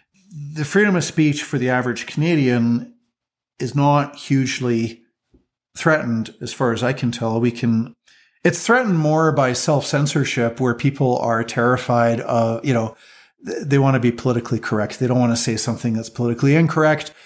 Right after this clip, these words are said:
They don't wanna be called out as hateful, homophobic bigots. So there's a lot of self-censorship going on in Canada.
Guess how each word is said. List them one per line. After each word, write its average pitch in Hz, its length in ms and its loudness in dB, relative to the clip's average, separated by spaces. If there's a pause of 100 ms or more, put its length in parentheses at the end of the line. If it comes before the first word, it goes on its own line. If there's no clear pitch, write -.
(160)
They 139 100 -2
don't 135 140 0
wanna 139 160 4
be 123 80 0
called 131 360 0
out 123 280 0
as 113 380 -4
hateful, 120 400 -4
homophobic 113 600 -6
bigots. 123 460 0 (200)
So - 140 -2
there's 151 220 2
a 180 60 2
lot 214 160 2
of 147 60 -2
self-censorship 127 920 -4
going 113 240 -8
on 110 240 -10
in 117 240 -6
Canada. 113 560 -8